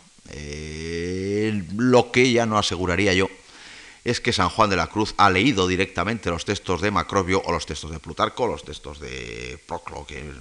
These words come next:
fuera, o, eh, le ha venido de una manera indirecta a través de textos intermedios o de una manera difusa.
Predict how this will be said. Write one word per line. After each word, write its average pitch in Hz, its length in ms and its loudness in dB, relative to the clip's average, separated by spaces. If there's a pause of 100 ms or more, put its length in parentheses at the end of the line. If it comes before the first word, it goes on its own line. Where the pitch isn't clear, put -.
(300)
fuera, - 300 0 (720)
o, 143 340 6
eh, 110 140 6
le 120 100 4
ha 127 40 4
venido 117 320 4
de 107 60 2
una 101 120 2
manera 104 400 4
indirecta 107 560 0
a 117 60 2
través 90 300 -2
de 87 100 -4
textos 98 320 -4
intermedios 95 720 -2
o 98 160 -2
de 92 80 -2
una 92 160 -2
manera 82 300 -4
difusa. - 400 -6